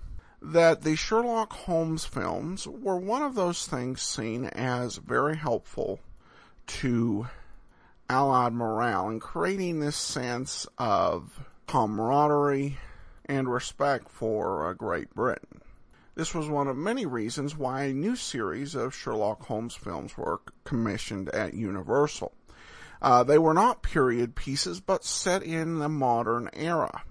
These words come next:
There were two reasons for that. First, budgetary constraints wouldn't allow more, uh, Victorian period pieces, which are always a bit expensive during wartime, but also to actually bring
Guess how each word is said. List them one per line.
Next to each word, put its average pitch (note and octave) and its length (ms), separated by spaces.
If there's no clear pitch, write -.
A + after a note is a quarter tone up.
There E3+ 100
were G3+ 120
two D3+ 260
reasons B2+ 560
for G#2 220
that. F2 340
First, C3+ 400
budgetary A2 600
constraints A2+ 680
wouldn't B2 320
allow A2 720
more, A2 540
uh, - 300
Victorian B2+ 920
period G#2+ 420
pieces, - 420
which - 240
are - 160
always C3+ 320
a G2+ 60
bit G2+ 180
expensive - 640
during - 360
wartime, D#3 520
but F#3 240
also A3+ 480
to F3+ 240
actually G3 500
bring B2 600